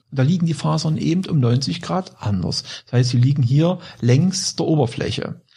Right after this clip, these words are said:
Ja, und da hat man immer gesagt, na ja, okay, längs der Oberfläche sind sie eigentlich sehr ungünstig angeordnet. Das heißt, bei so einem schweren Gewicht zieht's einfach, sag mal, aufgrund der Scherbelastung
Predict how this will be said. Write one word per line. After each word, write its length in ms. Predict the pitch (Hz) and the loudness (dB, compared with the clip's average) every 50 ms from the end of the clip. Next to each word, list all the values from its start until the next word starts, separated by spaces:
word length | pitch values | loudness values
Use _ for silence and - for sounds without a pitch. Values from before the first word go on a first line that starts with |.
| - - - - - | -16 -14 -10 -4 0
Ja, 140 | 123 113 | 0 0
und 160 | 95 92 95 104 | 2 0 0 2
da 80 | 117 | 2
hat 100 | 147 147 | 2 2
man 80 | 156 151 | 2 2
immer 160 | 147 147 143 | 2 2 2
gesagt, 360 | 143 143 - 151 139 131 127 120 | 0 0 0 0 -2 -2 0 0
na 80 | 120 | 0
ja, 120 | 131 147 160 | 2 2 0
okay, 320 | 160 160 - 170 151 113 | -2 -2 -2 0 0 2
längs 260 | 104 113 123 139 143 - | 2 2 0 0 -2 -2
der 100 | - 131 | -2 -2
Oberfläche 640 | 139 151 143 - 156 156 143 165 160 170 175 170 - - - - - _ _ _ _ _ | -2 -2 -2 -2 -4 -2 -2 0 0 0 -2 -4 -6 -16 -20 -20 -20 _ _ _ _ _
sind 220 | - - - 160 156 | -4 -2 0 0 0
sie 80 | 151 | 0
eigentlich 260 | - 139 143 147 143 - | 2 2 2 2 2 2
sehr 160 | - 127 - | 0 0 2
ungünstig 580 | 156 156 156 135 117 104 104 - 104 104 - | 4 4 4 4 2 0 0 0 -2 -2 -2
angeordnet. 600 | - - 104 - - - - 120 120 147 170 185 | -2 -2 -2 -2 -2 -2 -4 -2 -2 -2 -4 -4
Das 140 | 180 - - | -4 -4 -2
heißt, 180 | - 139 131 - | -2 -2 -2 -2
bei 100 | - 120 | -2 -4
so 200 | 123 - 135 123 | -2 0 0 2
einem 180 | 123 120 120 | 2 2 2
schweren 560 | - - - - 123 127 156 170 180 175 170 147 | 0 -2 -4 0 0 0 2 2 2 0 0 0
Gewicht 840 | 151 120 110 117 123 147 208 196 - - - - - - - - - - - - - - - _ _ | 0 0 2 2 4 2 2 2 -2 -6 -12 -12 -10 -10 -10 -10 -12 -18 -20 -20 -20 -20 -20 _ _
zieht's 560 | - - - - 170 190 180 - - - - | -6 -2 0 2 2 2 0 -2 -4 -6 -4
einfach, 640 | - - 123 - 160 165 - - 175 185 190 - - | -2 0 2 2 0 0 -2 -2 -2 -2 -2 -4 -4
sag 260 | - - 165 147 143 | -4 -2 -2 0 0
mal, 480 | 151 151 151 147 147 147 151 - - - | 2 2 2 2 2 2 0 -2 -2 -4
aufgrund 380 | - 123 - - 147 143 139 | -4 -4 -4 0 0 0 2
der 100 | 135 113 | 2 2
Scherbelastung 1000 | 117 120 - - 151 170 170 156 156 156 147 147 - - - 160 156 160 156 160 | 0 0 0 0 0 0 2 0 0 0 0 -2 -2 -2 0 0 2 2 2 0